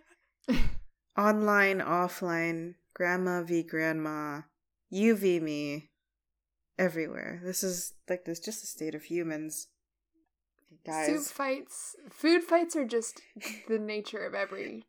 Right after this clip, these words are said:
Speaker 1: <laughs> That's
Speaker 2: Guys,
Speaker 1: right.
Speaker 3: community.
Speaker 2: I wanna ruin our <laughs> podcast. Break it all up irreparably. What's the best kind of bread and what's the worst?
Speaker 3: Um, best kind of bread.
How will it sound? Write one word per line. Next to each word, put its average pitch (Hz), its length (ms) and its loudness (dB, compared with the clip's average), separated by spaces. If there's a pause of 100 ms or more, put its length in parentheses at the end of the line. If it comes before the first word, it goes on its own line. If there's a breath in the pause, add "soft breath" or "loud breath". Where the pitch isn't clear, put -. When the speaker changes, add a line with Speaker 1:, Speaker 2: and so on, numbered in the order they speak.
(140)
Speaker 1:
<laughs> - 180 -18
That's 226 260 -4
Speaker 2:
Guys, 220 180 4
Speaker 1:
right. 226 80 0
Speaker 3:
community. 240 440 0 (260 loud breath)
Speaker 2:
I 220 120 6
wanna 302 260 8
ruin 202 380 2
our 220 60 6
<laughs> - 220 -6 (180)
podcast. - 500 -6 (280)
Break 208 240 0
it 220 80 2
all 202 220 6
up 190 220 0 (400)
irreparably. 185 840 -2
What's 190 360 -2
the 190 160 -10
best 185 420 -2
kind 185 160 -2
of 170 160 -4
bread 170 380 0
and 180 140 -6
what's 175 200 -8
the 175 140 -8
worst? - 600 -10 (1300)
Speaker 3:
Um, 262 640 6 (400 loud breath)
best 254 340 0
kind 254 300 -4
of 226 120 -6
bread. - 380 -6